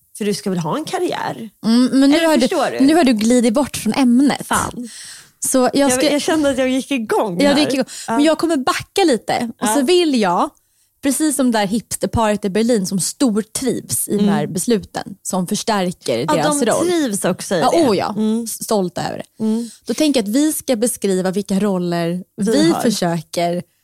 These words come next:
Speaker 1: Mm.
Speaker 2: hålla fast vid och att vi verkligen jobbar hårt för att behålla dem.
Speaker 1: Ja, okej, spännande.
Speaker 2: Mm.
Speaker 1: Det är blottande.
Speaker 2: Mm, vill du börja?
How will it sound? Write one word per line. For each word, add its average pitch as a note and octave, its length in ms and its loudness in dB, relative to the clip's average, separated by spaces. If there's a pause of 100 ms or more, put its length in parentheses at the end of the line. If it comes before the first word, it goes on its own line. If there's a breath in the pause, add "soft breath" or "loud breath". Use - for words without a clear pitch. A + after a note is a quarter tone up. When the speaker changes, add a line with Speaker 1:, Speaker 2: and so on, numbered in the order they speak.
(340)
Speaker 1:
Mm. B3+ 200 -2
Speaker 2:
hålla A3 220 0
fast - 680 -6
vid C#3 240 -4
och - 100 -4
att E3+ 120 -8
vi G3 120 -2
verkligen F#3+ 340 -2
jobbar F#3+ 280 -2
hårt - 480 -4
för - 120 -12
att - 100 -10
behålla F#3+ 480 -2
dem. - 180 -10
Speaker 1:
Ja, B3 300 -2
okej, A#3+ 200 -2
spännande. A#3 460 -2
Speaker 2:
Mm. A#3+ 220 0
Speaker 1:
Det C#4+ 140 0
är G#4 40 -2
blottande. - 640 -4
Speaker 2:
Mm, B3 260 0
vill B3+ 160 2
du A3+ 80 0
börja? F3+ 280 -2